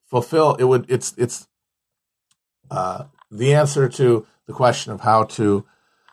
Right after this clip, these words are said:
confidently, uh, seek the greatest good, and it is his utilitarian vision.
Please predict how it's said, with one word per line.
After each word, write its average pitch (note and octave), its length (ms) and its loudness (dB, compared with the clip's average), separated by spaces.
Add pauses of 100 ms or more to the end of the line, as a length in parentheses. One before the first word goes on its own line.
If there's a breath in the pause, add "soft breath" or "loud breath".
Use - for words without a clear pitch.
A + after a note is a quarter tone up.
(140 soft breath)
confidently, A#2+ 840 0
uh, G2 340 -6 (720)
seek E3+ 400 -2
the C#3 120 2
greatest A#2+ 460 2
good, B2 380 0
and F#2+ 120 -10
it G2 160 -8 (100)
is F#2+ 260 -10
his A2 240 -6
utilitarian A#2+ 760 0
vision. C3 320 -4